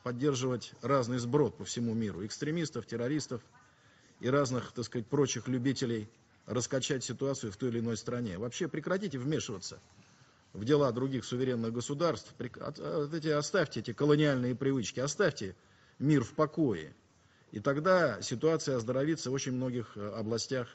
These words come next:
и районах света. Тезис, высказанный представителем Соединённых Штатов, "Больше действий нужно". Действительно, полностью разделяю этот тезис. Вот д-, наш министр иностранных дел и г-, и государственный секретарь С Ш А несколько месяцев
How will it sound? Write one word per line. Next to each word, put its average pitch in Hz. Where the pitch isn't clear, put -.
и 110
районах 120
света. 90
Тезис, 156
высказанный 160
представителем 151
Соединённых 147
Штатов, -
"Больше 160
действий 160
нужно". 82
Действительно, 135
полностью 135
разделяю 117
этот 113
тезис. 87
Вот 127
д-, 131
наш 143
министр 143
иностранных 147
дел 160
и 117
г-, 107
и -
государственный 131
секретарь 135
С -
Ш 160
А 143
несколько 139
месяцев 139